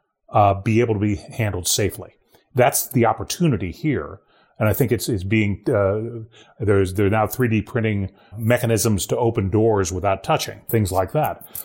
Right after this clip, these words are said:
So there, there are lots of opportunities for advanced technology here.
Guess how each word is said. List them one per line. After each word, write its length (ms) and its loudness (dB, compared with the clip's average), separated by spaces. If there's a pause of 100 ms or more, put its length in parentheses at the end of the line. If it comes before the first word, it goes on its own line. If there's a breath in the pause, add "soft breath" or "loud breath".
So 240 2
there, 220 0
there 100 4
are 60 2
lots 220 2
of 80 -4
opportunities 640 -2
for 440 0 (260 soft breath)
advanced 600 0
technology 680 -4
here. 360 -12